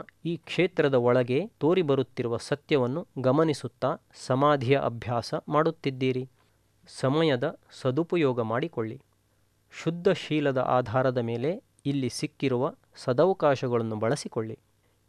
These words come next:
ಈ ಧ್ಯಾನ ಶಿಬಿರದ ಪರಿಸರದಲ್ಲಿ ಇರುತ್ತಾ ನಿಮ್ಮ ಶೀಲ, ಸದಾಚಾರದಲ್ಲಿ ಯಾವ ತಪ್ಪೂ ಆಗಲು ಕಾರಣವಿಲ್ಲ ಮತ್ತು ಇಲ್ಲಿ ನಿಮಗೆ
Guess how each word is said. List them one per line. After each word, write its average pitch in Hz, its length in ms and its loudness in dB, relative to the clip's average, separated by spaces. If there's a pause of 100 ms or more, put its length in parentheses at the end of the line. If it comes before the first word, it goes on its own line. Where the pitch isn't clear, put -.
(100)
ಈ 147 140 0
ಧ್ಯಾನ 135 380 -2
ಶಿಬಿರದ 127 420 -2
ಪರಿಸರದಲ್ಲಿ 127 680 -4
ಇರುತ್ತಾ 131 580 -4 (300)
ನಿಮ್ಮ 123 280 0
ಶೀಲ, 139 400 0 (440)
ಸದಾಚಾರದಲ್ಲಿ 127 1080 2 (260)
ಯಾವ 123 360 4
ತಪ್ಪೂ 190 460 -4
ಆಗಲು 127 440 4 (100)
ಕಾರಣವಿಲ್ಲ 123 640 2 (500)
ಮತ್ತು 123 300 -2
ಇಲ್ಲಿ 143 440 -2 (180)
ನಿಮಗೆ 127 480 0